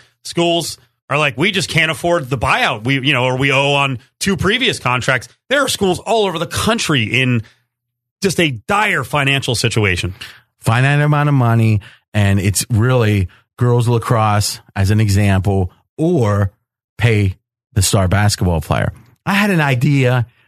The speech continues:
Speaker 2: when we were prepping. I've never heard this before, and I think it's interesting. What about this? There's a, a objective way, let's assume,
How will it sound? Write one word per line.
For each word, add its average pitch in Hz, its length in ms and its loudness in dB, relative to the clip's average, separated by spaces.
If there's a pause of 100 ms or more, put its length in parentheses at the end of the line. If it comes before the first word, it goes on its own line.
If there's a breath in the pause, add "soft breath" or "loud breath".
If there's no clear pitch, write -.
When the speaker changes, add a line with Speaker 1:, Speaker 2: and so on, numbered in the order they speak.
Speaker 2:
when 123 140 0
we 131 100 2
were 113 100 2
prepping. 98 520 0 (340 loud breath)
I've 131 140 0
never 208 220 0
heard 208 260 0
this 127 160 0
before, 85 560 -2 (480 soft breath)
and 117 220 2
I 123 80 2
think 240 220 0
it's - 140 -2
interesting. - 800 -2 (180 soft breath)
What - 140 -2
about 247 260 -2
this? - 420 -4 (560 soft breath)
There's 156 220 2
a, 160 60 2
a 147 320 0 (120)
objective 175 680 0
way, 120 360 2
let's 120 180 0
assume, 110 640 2